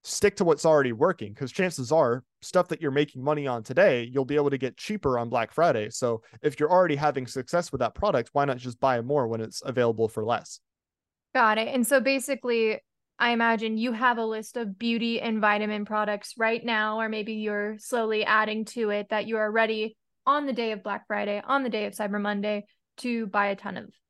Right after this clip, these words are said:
Speaker 2: You're already prepared.
Speaker 1: Yeah, and that's really a big reason. Like, if you, you might see on social media where some of these guys are saying, like, "Oh,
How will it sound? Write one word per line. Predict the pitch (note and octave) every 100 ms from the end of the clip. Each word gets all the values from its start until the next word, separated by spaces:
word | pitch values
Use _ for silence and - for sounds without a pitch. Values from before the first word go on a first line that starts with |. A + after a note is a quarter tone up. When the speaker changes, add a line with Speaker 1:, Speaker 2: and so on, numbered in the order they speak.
| _ _ -
Speaker 2:
You're | A#3
already | A#3 G#3+
prepared. | G#3+ G#3+ G#3 F#3 G3 _ _ _ _ _ _ _ _ _ _ _ _
Speaker 1:
Yeah, | D#3+ E3+ D#3+
and | E3+
that's | A3 C#4 -
really | B3 C4
a | F#3
big | E3 F3
reason. | C3+ C3 C#3 D#3 E3+ F3 _ _ _ C3+
Like, | C3+ B2 - -
if | C#3+ - _
you, | D#3 D#3+
you | E3
might | F#3+ F3+
see | C3+ E3 E3+
on | D3+ C3+
social | D3 C3+ C3
media | B2 B2+ C3+ A#2+
where | A#2+
some | - C#3+
of |
these | C3+ B2+
guys | B2+ B2 B2
are | A#2+
saying, | B2+ B2
like, | B2 -
"Oh, | E3+ E3 D3+ B2+ A#2+